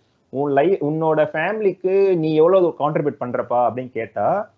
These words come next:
he will predict that I am only contributing eighty percentage and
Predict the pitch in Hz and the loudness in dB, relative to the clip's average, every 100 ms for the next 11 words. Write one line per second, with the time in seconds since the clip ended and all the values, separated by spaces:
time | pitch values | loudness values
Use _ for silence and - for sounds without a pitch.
0 | _ - 180 262 277 - 208 214 180 220 | _ -6 -2 0 0 0 0 0 2 2
1 | 190 170 185 208 202 214 - 170 160 156 | 2 2 0 -2 0 0 0 -2 -2 -4
2 | 175 165 147 160 - - 123 104 135 185 | -4 -4 -4 -4 -4 -4 -4 -4 -4 -2
3 | 170 | -2